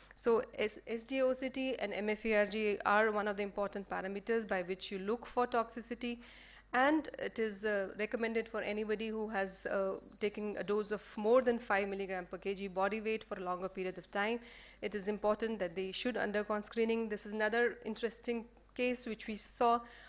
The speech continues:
on desferoxamine toxicity. Patient had been on long-term follow-up, and we published this as well. There was extensive multifocal E R G which showed that, uh, loss can be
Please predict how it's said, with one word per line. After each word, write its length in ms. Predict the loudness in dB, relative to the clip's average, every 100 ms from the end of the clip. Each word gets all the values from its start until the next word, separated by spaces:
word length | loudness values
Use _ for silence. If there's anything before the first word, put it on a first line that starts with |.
| -8
on 200 | 0 2 6
desferoxamine 760 | 6 6 2 2 0 -4 0
toxicity. 560 | 0 0 -6 -8 -8 -4
Patient 260 | -4 -4
had 160 | -4 -4
been 140 | -4
on 120 | -2
long-term 560 | 0 0 0 0 0 0
follow-up, 520 | 2 2 4 4 2
and 140 | -2 -8
we 80 | -6
published 480 | -2 -2 -4 -6
this 180 | -8 -8
as 140 | -8 0
well. 180 | 0 -2 -14 -20 -16 -4
There 120 | 0
was 240 | 0 -2 -10 -14 -12
extensive 540 | -10 0 2 2 0
multifocal 580 | 2 0 -2 -4 -2 -2
E 80 | 0
R 100 | 0
G 200 | 0 -4
which 160 | -4 -4
showed 380 | -2 2 0 -2 -16 -20 -20 -6
that, 360 | -2 -2 -2
uh, 300 | 0 2 2 -2 -6 -4
loss 340 | 2 2 2 -6 -4
can 320 | 6 8 8 4
be 220 | 0